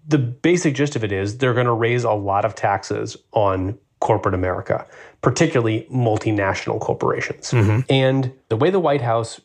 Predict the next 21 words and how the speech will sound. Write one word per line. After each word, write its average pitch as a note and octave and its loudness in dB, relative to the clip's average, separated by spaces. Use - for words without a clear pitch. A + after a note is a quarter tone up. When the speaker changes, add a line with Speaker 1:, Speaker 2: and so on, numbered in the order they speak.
Speaker 1:
runs G#2+ 0
the G#2+ -2
numbers F#2+ 0
is A#2 0
this. - -4
The A#2+ 0
spending E3+ 2
in B2+ 0
the A#2+ 0
bill G2 0
would D3 2
play C3 2
out A#2+ 0
over F#3 2
about A2+ -2
eight A2+ -6
years. - -8
Over F#3 4
about D3+ 0
fifteen A2+ -2
years, G2 0